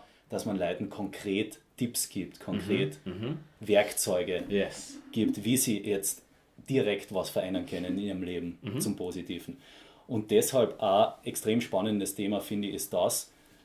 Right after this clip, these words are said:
Speaker 1: ähm, einfach Gewohnheiten und Strategien, wie man, ähm,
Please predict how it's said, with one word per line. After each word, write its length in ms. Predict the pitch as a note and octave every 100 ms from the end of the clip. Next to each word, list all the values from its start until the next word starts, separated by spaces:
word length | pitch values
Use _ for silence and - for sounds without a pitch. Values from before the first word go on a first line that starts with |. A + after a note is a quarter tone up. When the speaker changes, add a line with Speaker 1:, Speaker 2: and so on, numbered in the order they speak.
| _ -
Speaker 1:
ähm, 440 | F#2+ F2+ F2 E2 - _ -
einfach 360 | G#2 G2+ - - -
Gewohnheiten 480 | - G#2 C3+ B2 A2+
und 140 | G#2+ G2
Strategien, 720 | - A2 G#2 G2+ A#2+ C#3 - A2
wie 140 | A#2
man, 360 | A#2 G2+ G2+ G#2
ähm, 380 | G#2 F#2 F#2 F#2